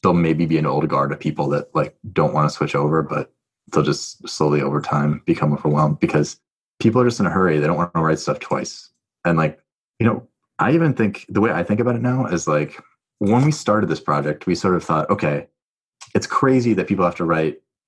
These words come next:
stuff in, uh, Objective-C or Swift and then write it a second time in this whole different framework in Java. Like, keeping those things in sync is crazy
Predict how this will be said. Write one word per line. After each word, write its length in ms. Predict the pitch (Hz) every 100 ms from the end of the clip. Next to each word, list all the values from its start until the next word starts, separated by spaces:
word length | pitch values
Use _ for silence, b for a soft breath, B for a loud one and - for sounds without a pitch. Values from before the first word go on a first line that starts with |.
| _
stuff 520 | - - 87 - - - -
in, 540 | 82 78 76 73 73 -
uh, 80 | - -
Objective-C 480 | - 80 90 98 90
or 80 | 82
Swift 500 | - - - - - _ _ _ _ -
and 160 | 90
then 120 | 87
write 200 | 85 85
it 100 | 82
a 40 | 78
second 420 | - 90 87 82
time 560 | - 80 78 76 76 - _
in 100 | 85
this 140 | 78 -
whole 300 | - 87 85
different 420 | 80 - 78 73
framework 440 | - 80 78 76
in 100 | 76
Java. 320 | 73 71 71
Like, 220 | - 76 - _ _ _
keeping 260 | - 226
those 160 | 226 185
things 180 | 196 180
in 80 | 165
sync 320 | - 117 110
is 120 | 92
crazy 580 | - 98 90 87 85